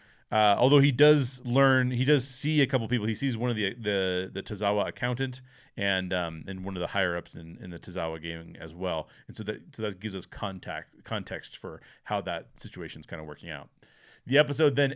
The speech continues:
ends with Samantha wondering what to do about her problems. So that's a quick recap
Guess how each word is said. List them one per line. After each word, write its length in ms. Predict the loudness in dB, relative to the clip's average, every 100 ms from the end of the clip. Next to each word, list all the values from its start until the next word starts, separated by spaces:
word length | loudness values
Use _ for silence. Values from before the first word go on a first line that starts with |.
| 0
ends 340 | 2 2 0
with 140 | -4 -4
Samantha 640 | -4 0 0 0 2 2
wondering 840 | -2 -6 -2 0 2 2 2 0 0
what 300 | -2 -2 -4
to 100 | -6
do 440 | -4 -4 -4 -2
about 580 | -4 -6 -4 -4 -2 -6 -14 -12
her 320 | -10 -10 -12 _
problems. 500 | -6 -4 -4 -10 0
So 60 | 2
that's 180 | 4
a 200 | 6 4 0 -20 _
quick 280 | 6 6 6 -6
recap 800 | -4 0 0 -2 0 2 0